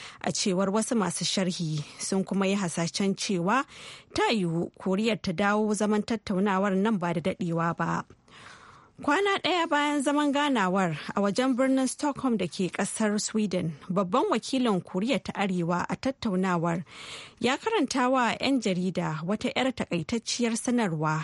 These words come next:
inda ya yi bayanin dalilin da ya sa Koriyar ta fita daga zaman ganawar.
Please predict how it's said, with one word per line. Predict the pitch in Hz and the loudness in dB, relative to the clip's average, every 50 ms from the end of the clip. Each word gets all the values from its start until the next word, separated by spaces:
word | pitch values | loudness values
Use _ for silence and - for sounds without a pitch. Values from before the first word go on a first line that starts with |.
| 165 185 | -4 -4
inda | - - 214 202 180 185 | -2 0 0 0 0 0
ya | 190 196 | 0 0
yi | 208 202 | 0 0
bayanin | 170 175 175 185 214 226 220 202 175 165 | 0 0 2 2 2 2 2 2 0 0
dalilin | 151 170 160 190 208 226 214 190 170 156 | 0 0 0 0 0 2 2 2 0 0
da | 165 180 | 0 0
ya | 190 | 0
sa | - - 240 214 185 | 0 0 0 0 0
Koriyar | - - - 170 160 208 240 277 262 240 - - | -2 -4 -4 -2 -2 0 2 0 0 -2 -4 -6
ta | - 214 | -6 -6
fita | - - - - | -6 -6 -4 -2
daga | 202 202 170 180 170 | -2 -2 -2 -2 -2
zaman | - 180 185 185 180 180 | 0 0 0 2 2 0
ganawar. | 175 185 180 185 175 170 170 175 180 196 175 | 0 2 2 2 2 0 0 0 -2 -2 -4